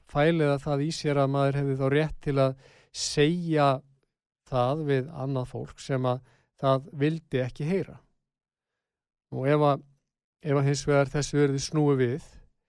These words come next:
og aðrir ættu að fá að ráða því hvað ég og þú segjum, þá er málfrelsið orðið einhvers konar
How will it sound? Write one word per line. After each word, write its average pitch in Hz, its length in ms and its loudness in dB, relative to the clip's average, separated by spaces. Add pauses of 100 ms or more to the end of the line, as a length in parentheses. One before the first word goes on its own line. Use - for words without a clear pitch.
(480)
og 123 280 -2
aðrir 143 520 2
ættu 139 300 -2
að 131 140 0
fá 143 140 -2
að 135 180 2
ráða 135 340 2
því 131 140 -4 (100)
hvað 131 260 2 (640)
ég 139 240 4
og 135 120 0
þú 143 240 -2
segjum, 139 440 -2 (640)
þá 135 80 4 (160)
er 143 180 2 (680)
málfrelsið 139 680 0
orðið 131 380 0 (680)
einhvers 131 320 -8
konar 127 420 0